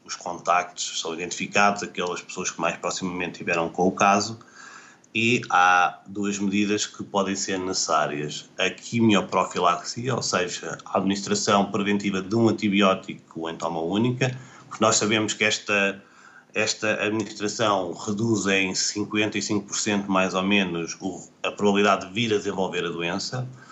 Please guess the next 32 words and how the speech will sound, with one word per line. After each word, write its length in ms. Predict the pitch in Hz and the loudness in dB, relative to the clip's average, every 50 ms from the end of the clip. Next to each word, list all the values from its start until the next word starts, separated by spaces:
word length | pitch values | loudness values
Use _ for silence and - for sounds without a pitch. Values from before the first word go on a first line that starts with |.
| - - - - - - - - - - | -20 -20 -18 -18 -18 -18 -18 -6 0 2
Ahm, 380 | 107 107 110 110 113 113 104 - - - - - _ - - _ _ | 4 6 6 6 6 4 2 0 -6 -16 -20 -20 _ -20 -20 _ _
e 80 | - 127 | -6 -4
também 340 | 123 - 131 127 123 135 135 | 0 2 2 4 4 4 4
nas 160 | 135 139 139 | 4 2 2
crianças, 680 | - - 139 135 131 135 123 107 95 - - 82 - - | 0 0 0 0 2 2 2 2 0 -2 -4 -8 -12 -12
por 160 | - 101 104 | -8 -6 -4
vezes 180 | 107 104 101 | -2 -2 -4
pode 240 | - - 95 98 - | -2 -2 -2 -2 -2
estar 300 | - - 98 98 98 - | -2 -2 -2 -2 -2 -4
ponderada 800 | - - 101 101 98 101 98 98 98 101 104 104 110 110 104 - 92 | -6 -4 -2 -2 0 2 4 6 6 6 4 2 0 -2 -2 -2 -2
a 100 | 107 107 | -4 -6
vacinação 880 | 104 98 101 107 104 - - 107 110 101 - - 110 107 113 107 - - _ _ _ _ | -4 -4 -4 -4 -4 -4 -4 -4 -4 -4 -2 0 0 0 0 -2 -4 -10 _ _ _ _
com 200 | - - 107 110 | -6 -2 0 0
a 100 | 107 107 | 2 0
B 360 | 104 104 101 92 95 113 107 104 | 0 -2 -6 -4 -2 0 0 0
C 240 | - - 107 107 | 0 0 0 0
G, 280 | 104 - - 101 92 87 | -2 0 0 0 0 0
portanto, 360 | - - - 90 87 82 85 | -2 -4 -6 -4 -4 -4 -4
aquela, 440 | 87 85 - 90 90 87 - - 82 | -4 -2 0 2 2 2 2 0 -2
a 20 | |
vacina 380 | 82 85 87 - - - 95 92 | -4 -4 -2 -2 -2 -2 -2 -2
da 100 | 87 90 | -2 -2
tuberculose, 840 | 87 - - 92 92 85 80 - - 101 95 92 92 95 92 - - - - | -4 -4 -2 -2 0 0 -2 0 2 4 6 6 6 4 2 -2 -8 -8 -6
porque 160 | 110 101 - | -6 -4 -2
também 240 | - 107 107 107 107 | 0 0 2 2 2
sabemos 500 | 104 - 107 104 98 104 101 104 101 - | 2 2 2 2 2 2 2 2 0 -2
que 160 | - - 110 | -4 -2 0
aumenta 640 | - 85 98 98 95 95 101 107 110 107 104 - 101 | 2 4 4 4 2 0 0 0 0 -2 0 0 -2
a 40 | 101 | -2
eficácia 720 | 98 - 104 98 101 - 98 98 101 - - - 101 95 | -2 -2 -6 -6 -2 0 0 0 0 0 -4 -8 -8 -6
desta 280 | 95 98 98 - - 101 | -4 -6 -6 -6 -10 -12
quimioprofilaxia. 1300 | - - 101 101 98 95 90 - 95 92 90 - - 85 87 87 87 87 - - - 80 78 76 | -10 -6 -4 -2 -2 -2 -2 0 0 0 0 0 -2 -2 0 0 0 -2 -6 -8 -8 -6 -6 -8